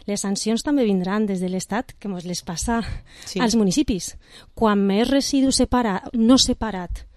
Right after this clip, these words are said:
Speaker 1: duem a les plantes, anem a pagar per tona. Cada municipi pagarà per tona. O sigui que el municipi que ho faça mal va tindre, a més a més, unes multes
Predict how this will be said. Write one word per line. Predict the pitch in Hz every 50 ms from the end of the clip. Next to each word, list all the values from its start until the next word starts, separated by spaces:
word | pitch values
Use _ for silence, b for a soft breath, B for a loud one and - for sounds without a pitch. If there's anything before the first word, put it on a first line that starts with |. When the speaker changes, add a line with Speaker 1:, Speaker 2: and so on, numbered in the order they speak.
| b b b b b b b
Speaker 1:
duem | 214 214 208 208 233
a | 254
les | 247 214 - -
plantes, | 208 190 202 220 247 294 349 415 - - - - - - -
anem | 170 185 196 208
a | 214
pagar | - 208 220 233 226
per | 240 196
tona. | - - 240 240 208 175 - - - _
Cada | - 185 175
municipi | 170 170 170 170 - 208 269 -
pagarà | - 247 226 202 190 185
per | - 196 -
tona. | - 233 233 196 180 - B B B B B B B
O | -
sigui | 196 -
que | 196
el | 185
municipi | 185 180 165 - 214 - -
que | 285 254
ho | 247
faça | - 226 214 - 208
mal | 196 196 208 269 349 359 b b b b b b b - -
va | 196 180 196 202 214
tindre, | - 202 185 185 185
a | 170
més | 180 180 190
a | 202 208
més, | 202 233 302 - - -
unes | 220 202 190 170 175
multes | 185 196 196 185 - 262 - - -